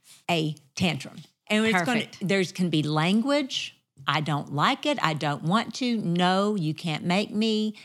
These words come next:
Speaker 1: I don't wanna go." There can be all sorts of things with language in that moment. And the biggest thing for me to think about there after I've remained calm is to give the child some empathy. And I think we
Speaker 2: Mm.
Speaker 1: wanna skip over that part a lot.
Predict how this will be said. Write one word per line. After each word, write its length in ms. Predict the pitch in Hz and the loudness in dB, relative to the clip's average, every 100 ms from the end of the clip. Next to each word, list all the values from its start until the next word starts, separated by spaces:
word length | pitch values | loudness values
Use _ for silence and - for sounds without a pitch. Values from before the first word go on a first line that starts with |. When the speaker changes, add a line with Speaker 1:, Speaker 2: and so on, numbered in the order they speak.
| - | -8
Speaker 1:
I 100 | 160 | -4
don't 240 | 151 156 | -2 0
wanna 240 | 165 226 226 | 2 2 2
go." 440 | 214 220 220 226 | 2 2 2 0
There 140 | 202 190 | 0 0
can 140 | 220 | 2
be 120 | 202 - | 2 0
all 200 | 226 269 | -4 -4
sorts 360 | - 226 214 | -4 -4 -4
of 80 | 190 | -6
things 300 | - 170 165 | -2 -2 0
with 120 | 170 | -2
language 440 | 165 156 160 - 160 | -4 -2 -2 -2 -2
in 100 | 151 | 0
that 160 | 147 | -2
moment. 400 | 160 - - - - - - - - - - _ _ - | -2 -2 -4 -8 -16 -20 -20 -20 -20 -20 -20 _ _ -4
And 140 | 170 | -2
the 60 | 147 | 0
biggest 400 | 151 262 294 - | 2 0 0 -2
thing 180 | 233 214 | 0 0
for 140 | 202 | 2
me 140 | 185 | 0
to 80 | 170 | 0
think 220 | 156 190 | -4 -4
about 220 | 175 147 139 | -2 -4 -2
there 160 | 151 | -2
after 280 | - 139 - | -2 -4 -6
I've 120 | 190 | -4
remained 340 | 208 214 208 214 | 0 0 0 -2
calm 460 | - 254 160 151 | -2 -2 -2 -4
is 140 | - 160 | -4 -4
to 120 | - | -4
give 340 | 156 185 185 175 | 0 0 0 -4
the 80 | |
child 400 | 202 - 151 160 | -6 -4 -4 -4
some 140 | - 208 | -4 -2
empathy. 600 | 240 285 294 - - 160 - | 0 -2 -2 -2 -4 -6 -2
And 140 | 214 220 | 2 4
I 60 | |
think 200 | 339 294 | 4 4
we 100 | 330 | 4
Speaker 2:
Mm. 40 | 277 | 4
Speaker 1:
wanna 220 | 285 269 | 4 2
skip 260 | - 247 | 0 0
over 240 | 233 240 233 | 0 0 0
that 200 | 175 - | -2 -2
part 340 | - 220 185 - | -2 0 0 -2
a 40 | |
lot. 340 | 147 - - | -2 -2 -4